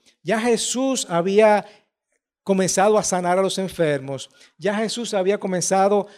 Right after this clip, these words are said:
su obra, ¿verdad? Y entiendo que estos, eh, discípulos, Pedro, Juan, Jacobo, ya habían visto, ya habían conocido un poquito más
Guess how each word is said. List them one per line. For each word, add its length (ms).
su 360
obra, 360
¿verdad? 420
Y 260
entiendo 920
que 160
estos, 300
eh, 240
discípulos, 760
Pedro, 400
Juan, 500
Jacobo, 680
ya 220
habían 360
visto, 400
ya 160
habían 220
conocido 520
un 80
poquito 440
más 460